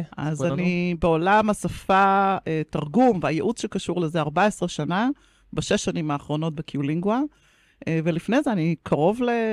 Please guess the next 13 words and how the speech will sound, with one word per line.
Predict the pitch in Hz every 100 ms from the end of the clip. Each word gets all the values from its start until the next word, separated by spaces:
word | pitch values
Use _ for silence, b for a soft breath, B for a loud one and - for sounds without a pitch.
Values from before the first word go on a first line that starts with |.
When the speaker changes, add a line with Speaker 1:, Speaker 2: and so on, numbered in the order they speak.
| 202 190 _ _ -
Speaker 1:
לחמש | - 180 262
עשרה, | -
שבע | 170 160
עשרה | 214 196
שנה | - 185
לפני | 180 - 254
זה | 254
בעולמות | 185 170 156 165 180
של | - 170
פיתוח | - 190 185
עסקי, | 147 - - 233
בארץ, | 160 - 220 190 156 -
בעולם, | 147 147 202 202 170